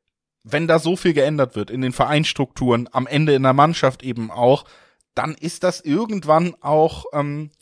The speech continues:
auch sichtbar in vielleicht anderen Punkten. Und ich glaube schon, dass wir in Bayern sehen,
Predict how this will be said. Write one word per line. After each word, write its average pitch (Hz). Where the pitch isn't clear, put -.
auch 151
sichtbar -
in 165
vielleicht 160
anderen 170
Punkten. 156
Und 113
ich 123
glaube 151
schon, 160
dass 165
wir 165
in 151
Bayern 156
sehen, 156